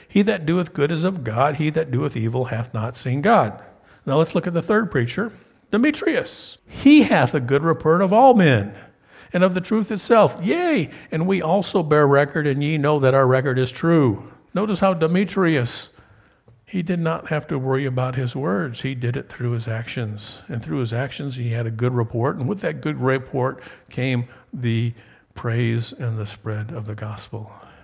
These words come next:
What, what happens is, is when we bear a false report, a lot of things happen, and none of them are good. "What if my speech were guided by love or motivated by love?" If I love neighbor as self,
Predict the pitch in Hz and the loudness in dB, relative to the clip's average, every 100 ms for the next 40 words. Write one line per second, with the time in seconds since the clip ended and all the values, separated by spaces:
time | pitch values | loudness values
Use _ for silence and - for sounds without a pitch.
0 | _ _ - 151 180 160 160 190 190 170 | _ _ -16 -12 -10 -8 -4 -2 -2 -2
1 | 156 127 139 - 143 143 135 147 135 123 | -4 -8 -8 -6 -4 -2 -2 0 0 -2
2 | 156 143 - 120 - 127 123 - 147 135 | -2 -2 -4 -6 -4 -4 -6 -8 -8 -8
3 | - 120 - 120 - 104 - 120 120 135 | -6 -6 -6 -10 -10 -12 -8 0 2 4
4 | 147 131 127 110 101 98 - 135 240 370 | 2 0 -2 -2 -6 -8 -6 0 2 0
5 | - 175 156 - - 175 180 - 139 117 | 0 0 0 -2 -2 -2 -2 -4 -4 -2
6 | 127 143 170 156 135 135 131 127 104 98 | 0 0 0 -2 -2 0 4 4 2 -2
7 | 117 120 156 170 143 135 120 107 104 104 | -4 0 2 2 2 4 2 0 0 -2
8 | 95 92 - - - - _ _ _ 123 | -4 -6 -14 -20 -20 -20 _ _ _ -8
9 | 135 113 123 160 240 151 160 160 135 190 | -4 -2 2 2 0 -2 -2 0 -2 -2
10 | - 127 113 120 | -2 0 0 -2